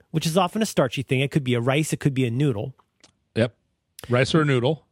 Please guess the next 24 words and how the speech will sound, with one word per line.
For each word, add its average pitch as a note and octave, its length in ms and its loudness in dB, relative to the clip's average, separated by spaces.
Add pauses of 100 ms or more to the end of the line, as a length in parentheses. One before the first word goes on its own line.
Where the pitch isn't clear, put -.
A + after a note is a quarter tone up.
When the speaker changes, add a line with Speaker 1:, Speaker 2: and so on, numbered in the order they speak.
(120)
Speaker 1:
And E3 280 2
those F#3+ 260 0
are, A3 100 2
those, F#3 260 0
that's F#3 360 0
the G3+ 100 2
main E3 200 0
part A3 160 0
of A#3+ 60 -2
the B3 60 -2
meal G3 160 2
for A#3+ 100 -4
my C#4 120 0
daughter F3 340 0
because - 240 2
she's B2 140 -4
a F3 60 -2
child. E3 500 -2 (500)
She'll, D#3+ 360 0
she'll E3 200 0
eat C#3 100 0
all C3 200 0
the G#3+ 80 2
noodles. F3 460 -2